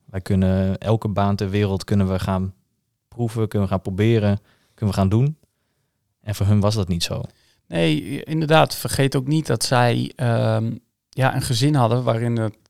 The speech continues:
Speaker 2: normaal is dat de vrouw thuis werkte.
Speaker 1: Ja.
Speaker 2: Of
Speaker 1: Ja.
Speaker 2: thuis werkte, eh, ja,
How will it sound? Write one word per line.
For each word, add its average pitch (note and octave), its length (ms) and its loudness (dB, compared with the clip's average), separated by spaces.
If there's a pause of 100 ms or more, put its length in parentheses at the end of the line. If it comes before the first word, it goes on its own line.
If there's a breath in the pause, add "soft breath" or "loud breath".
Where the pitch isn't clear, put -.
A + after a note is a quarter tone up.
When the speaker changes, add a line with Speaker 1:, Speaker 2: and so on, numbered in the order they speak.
(120)
Speaker 2:
normaal A2+ 560 -2
is A2 100 -4
dat G#2+ 180 -2
de G#2+ 80 -8
vrouw A#2+ 420 0
thuis A2+ 280 -4
werkte. D3+ 400 -2 (220)
Speaker 1:
Ja. G#2 200 -6 (180)
Speaker 2:
Of A2+ 260 0
Speaker 1:
Ja. C#3 120 -12
Speaker 2:
thuis A2+ 240 2
werkte, B2 360 0
eh, G#2+ 460 -2
ja, G2+ 280 -2